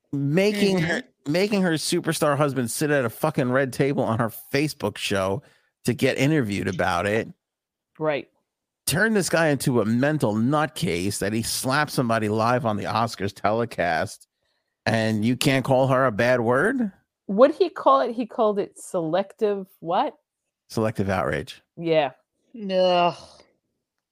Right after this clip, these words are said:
Speaker 1: Which was another genius title, too, because it's like, that's basically what Will Smith did. He took his
Speaker 3: Yep.
Speaker 1: anger out on Chris Rock instead of, uh, Jada Pinkett Smith, who fucking deserved it.
Speaker 3: Yep.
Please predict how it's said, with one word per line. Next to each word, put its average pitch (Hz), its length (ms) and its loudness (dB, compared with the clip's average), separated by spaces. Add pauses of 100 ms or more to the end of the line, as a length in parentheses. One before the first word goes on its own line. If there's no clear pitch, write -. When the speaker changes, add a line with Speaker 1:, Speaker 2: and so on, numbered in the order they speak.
(220)
Speaker 1:
Which 127 160 0
was 139 160 2
another 143 380 2
genius 120 480 0
title, 120 360 0
too, 127 180 0
because 101 360 -2
it's - 160 -4
like, 101 360 -4
that's 104 260 -2
basically 104 400 -2
what - 200 -2
Will 107 160 -2
Smith 127 280 -2
did. 143 220 0
He 98 480 -4 (360)
took 113 200 0
his 107 500 -2 (540)
Speaker 3:
Yep. 165 320 -4 (240)
Speaker 1:
anger 110 340 2
out 110 200 2
on 104 160 2
Chris 113 260 0
Rock 160 260 2
instead 104 400 -2
of, 104 460 -4 (680)
uh, 98 340 0
Jada 113 300 0
Pinkett 127 320 -2
Smith, 220 220 0
who 180 140 -2
fucking 107 360 -2
deserved 139 440 -2
it. 55 180 -4 (280)
Speaker 3:
Yep. 160 320 -6